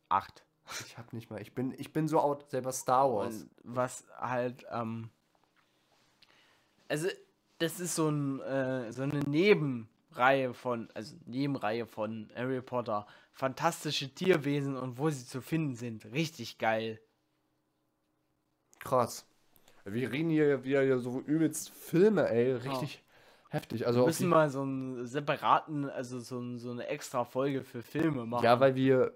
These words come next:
Speaker 2: wir haben so viele Dinge noch, über was wir reden. Wir haben ja den Weltraum grad gehabt hier plötzlich so.
Speaker 1: Mhm.
Speaker 2: Also, wäre das wirklich so? Ich würd, also, ich würd ja gern mal mit Lichtgeschwindigkeit kurz mal zum Mars fliegen für drei Minuten, weil du brauchst, ich hab mal berechnet, du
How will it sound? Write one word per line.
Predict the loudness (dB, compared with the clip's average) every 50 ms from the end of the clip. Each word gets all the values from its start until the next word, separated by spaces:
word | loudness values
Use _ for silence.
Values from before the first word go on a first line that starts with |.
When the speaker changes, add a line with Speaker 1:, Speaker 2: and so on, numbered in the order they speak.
| -2
Speaker 2:
wir | 2 4 4
haben | 4 4 2
so | 0 0 -2
viele | 0 0 0 2 4 6 6 4 4
Dinge | 2 2 2 4 4 4
noch, | 4 2 0
über | 0 2 2 2
was | 2 2 0
wir | -2 -2
reden. | 0 -2 -2 -2 -4 -4 -6 -8 -4
Wir | -2 2 4
haben | 4 4 4 4
ja | 4
den | 4 4 4
Weltraum | 6 8 8 8 6 6 6 4 4 4 2
grad | 0 2 2 0 0 0
gehabt | -2 -4 -4 -4 -8 -8 -6
hier | -8 -6
plötzlich | -4 -2 0 0 0 0 -2 -6 -8 -8
so. | -4 -2 0 2 2 2
Speaker 1:
Mhm. | 0 0 -2 -4 -4 -6 -10 -16 -20 -16 -8 -4
Speaker 2:
Also, | 0 2 2 2 2 -2 -10 _ _ -10
wäre | -4 -2 0 2 2 2
das | 0 0 -2 0
wirklich | 2 2 2 2 0 0 2
so? | 2 4 4 2 0 -2 -6
Ich | -12 -10 -4 -2
würd, | -2 -2 -2 -4 _ _ _ _ _ _ _ _ _
also, | -4 -2 0 0 0 0 -4 _ _ _ _ _ _ _ _ _ _ _ _ _ _ _ _
ich | -14 -8 -4 -2
würd | 0 2 2
ja | 2
gern | 4 6 4 6
mal | 6 4 4
mit | 2 0 -2 -2 -2 -2 0 2
Lichtgeschwindigkeit | 2 2 0 0 -2 -2 -2 0 2 2 2 2 0 0 -2 0 2 2 0 0
kurz | 0 -2 -2 -2 0
mal | -2 -2
zum | -2 0 0 2
Mars | 2 2 2 2 -2
fliegen | -6 -8 -6 -6 -6 -4
für | -4 -4
drei | -2 0 2 2 2
Minuten, | 2 0 0 0 0 2
weil | 2 2
du | 2 2
brauchst, | 2 2 2 2 0
ich | -4
hab | -2 0
mal | 0 0
berechnet, | 2 2 2 0 0 0 -2 -4 -4
du | -4